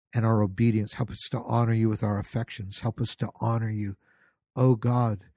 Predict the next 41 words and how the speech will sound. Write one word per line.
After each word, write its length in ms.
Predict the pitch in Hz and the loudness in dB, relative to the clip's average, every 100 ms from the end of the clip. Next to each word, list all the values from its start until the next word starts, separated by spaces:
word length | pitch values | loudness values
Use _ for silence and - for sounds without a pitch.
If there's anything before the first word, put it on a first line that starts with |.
| _ _ _ _ | _ _ _ _
with 380 | 120 120 110 - | 2 2 2 -2
all 340 | - 131 135 131 | 4 6 8 6
of 120 | 113 | 6
our 200 | 120 117 | 2 0
hearts 460 | 110 113 104 - 113 | -2 -4 -4 -8 -8
and 140 | 107 | -6
souls 480 | - 120 107 104 - | -4 -4 -4 -8 -10
and 160 | 101 | -10
minds. 380 | 107 107 101 98 | -8 -8 -10 -8
Help 240 | 135 120 117 | -4 -2 -2
us, 260 | 104 - _ _ _ _ _ _ _ _ _ _ _ _ _ _ _ - | -6 -10 _ _ _ _ _ _ _ _ _ _ _ _ _ _ _ -4
as 160 | 120 139 | 0 2
you 100 | 123 | 2
told 280 | 131 131 | 4 2
us, 180 | 120 - | 2 -4
to 160 | - 120 | -4 -2
love 460 | 110 113 135 120 | 0 4 4 4
the 100 | 113 | 0
Lord 280 | 117 117 113 | -2 -2 -4
our 140 | 101 104 | -8 -12
God 320 | 107 95 113 | -14 -16 -12
with 140 | 110 - | -12 -2
all 320 | 131 135 127 | 4 6 4
of 100 | 110 | 2
our 160 | 110 104 | -2 -6
hearts 440 | 101 95 - - | -12 -16 -16 -16
and 120 | 104 | -14
soul 340 | - 110 92 95 | -12 -12 -12 -14
and 140 | 98 | -16
mind 240 | 101 98 - _ _ _ _ _ - | -18 -20 -20 _ _ _ _ _ -8
and 180 | 104 95 | -8 -6
strength. 520 | - - 101 95 - _ _ _ _ | -6 -2 -2 -2 -12 _ _ _ _
Lord, 200 | 120 123 | 4 4
thank 440 | - 135 127 - - | 6 4 4 2 0
you 160 | 123 | 2
that 160 | 104 120 | 2 0
we 140 | 123 | 0
get 240 | 113 123 - | 2 0 0
to 100 | 123 | -6
serve 400 | - 127 120 101 | 0 2 2 0
you. 220 | 101 | -4